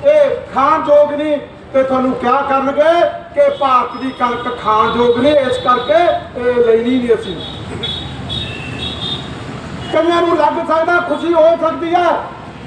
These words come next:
ਕਿ ਅਮਰੀਕਾ 'ਚ ਇੱਥੇ ਸਤਾਈ ਸੌ ਨੂੰ ਮਿਲਦੀ ਹੈ, ਜੋ ਇੱਕੀ ਸੌ ਨੂੰ ਦਿੰਦਾ ਹੈ, ਤੇ ਮਾੜਾ ਕੀ ਹੈ? ਉਹ ਭਰਾਵੋ, ਇੱਕੀ ਸੌ ਉਦੋਂ ਹੀ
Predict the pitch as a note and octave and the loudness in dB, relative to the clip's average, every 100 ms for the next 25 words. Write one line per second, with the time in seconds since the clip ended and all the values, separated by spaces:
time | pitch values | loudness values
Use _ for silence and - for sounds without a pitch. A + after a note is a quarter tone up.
0 | - - - - - F4 E4+ C#4 C4 C4 | -14 -14 -12 -8 0 2 4 2 2 0
1 | D#4+ E4+ E4 D4 D4 E4 D#4+ - - C#4+ | 0 0 2 4 4 4 2 -2 -4 0
2 | D4 D#4+ F4 F4 D#4+ D4 D#4+ - E4 F4 | 0 2 2 0 -2 -2 -2 -4 -2 0
3 | E4 D4 E4 E4+ E4+ D4+ - - - - | 2 0 2 2 2 2 0 -6 -12 -12
4 | - - - D#4+ D#4 D#4 F4 E4 E4 E4+ | -12 -8 -2 0 0 -2 -4 0 0 0
5 | E4 C#4+ D4 E4 D#4+ - - - - E4 | 0 0 2 2 2 0 -6 -8 -2 0
6 | E4 C#4+ D#4+ E4 D#4+ D#4+ D#4+ C#4 - - | 2 2 2 0 -2 -2 2 0 -2 -8
7 | - - - - - - D4 C#4+ D4 B3 | -16 -16 -16 -16 -14 0 2 4 4 2
8 | B3 C#4 - C#4+ B3+ D4 C#4 C4 C#4+ D4 | 2 2 0 -8 2 4 4 4 0 0